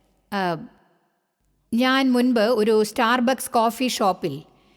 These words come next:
ഇംഗ്ലണ്ടിൽ നിന്ന് വന്ന ഒരു മിനിസ്റ്ററുടെ കൂടെ കയറി. അദ്ദേഹം എന്നേക്കാൾ കുറച്ചും കൂടി പുരോഗമനവാദിയായിരുന്നു, എന്നാൽ ഞാനൊരൽപ്പം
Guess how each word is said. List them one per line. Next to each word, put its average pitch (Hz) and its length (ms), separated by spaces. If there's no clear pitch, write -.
ഇംഗ്ലണ്ടിൽ 269 500
നിന്ന് 240 200
വന്ന 202 200
ഒരു 196 180
മിനിസ്റ്ററുടെ 214 520
കൂടെ 185 280
കയറി. 139 300
അദ്ദേഹം 202 600
എന്നേക്കാൾ 220 420
കുറച്ചും 220 420
കൂടി 226 180
പുരോഗമനവാദിയായിരുന്നു, 202 1300
എന്നാൽ 196 400
ഞാനൊരൽപ്പം 226 800